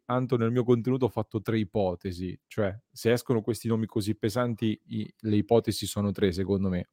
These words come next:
o c'è un cambio di proprietà imminente, cosa che non è da escludere, anche se, mh, penso che siamo nei tempi molto stretti, bisognerebbe cambiare proprietà, allenatore di, e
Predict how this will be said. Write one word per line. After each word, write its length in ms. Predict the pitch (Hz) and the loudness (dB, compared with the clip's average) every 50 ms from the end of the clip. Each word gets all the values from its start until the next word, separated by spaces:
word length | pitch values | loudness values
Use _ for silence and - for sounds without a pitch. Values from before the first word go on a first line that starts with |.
| _ - | _ 4
o 120 | - 127 | 6 6
c'è 140 | 117 - - | 6 6 4
un 80 | 113 110 | 2 2
cambio 300 | 101 117 110 107 107 107 | 4 2 2 2 4 0
di 80 | 107 98 | 0 0
proprietà 500 | 107 101 92 110 104 90 107 101 - - | 0 -2 -2 -2 -2 0 0 0 0 -2
imminente, 800 | - 117 104 104 104 104 101 101 101 98 95 87 - 110 110 - _ | -2 0 2 2 2 4 2 2 2 2 0 2 2 2 2 2 _
cosa 280 | - 113 110 101 104 | -2 0 0 0 0
che 120 | 98 98 98 | 0 0 0
non 160 | 98 98 98 | 2 2 2
è 80 | 101 101 | 2 2
da 100 | 98 98 | 2 2
escludere, 680 | 95 - - _ - 107 107 107 101 98 95 98 92 - _ _ _ - - - - - _ _ | 0 0 -2 _ 0 4 4 4 4 4 4 4 2 0 _ _ _ -20 -20 -20 -20 -20 _ _
anche 380 | - 113 113 113 107 - - 104 | 2 2 4 4 2 2 2 0
se, 420 | 95 - - 113 113 117 - - _ _ _ | 2 6 6 8 8 8 4 2 _ _ _
mh, 180 | - 147 95 98 - _ _ _ _ _ _ _ _ | -20 -16 -16 -16 -18 _ _ _ _ _ _ _ _
penso 380 | - - 117 117 113 - - 117 | 0 2 2 2 2 2 2 4
che 100 | 110 117 | 4 4
siamo 280 | - - 117 107 110 107 | 4 4 2 4 4 4
nei 120 | 107 107 101 | 2 2 2
tempi 300 | - 117 117 113 - 113 | 2 2 2 2 2 2
molto 280 | 104 110 110 107 - 107 | 4 4 4 4 4 0
stretti, 500 | - - - 120 113 101 - - 101 95 - | -2 2 6 6 6 6 4 -4 -8 -8 -8
bisognerebbe 480 | - - 98 - 101 107 110 107 98 98 | -8 -8 -6 -4 -2 0 2 2 0 0
cambiare 280 | - - 101 113 117 107 | -4 -2 0 2 2 2
proprietà, 420 | 107 92 101 104 98 113 110 - - - - | 2 0 -2 0 2 0 0 0 -4 -10 -4
allenatore 640 | - 104 104 104 104 107 98 - 117 110 110 107 104 | -2 0 2 2 2 2 2 4 4 6 6 4 2
di, 240 | 95 104 101 101 101 - | 0 0 0 0 -2 0
e 260 | - 104 101 - | 2 2 2 0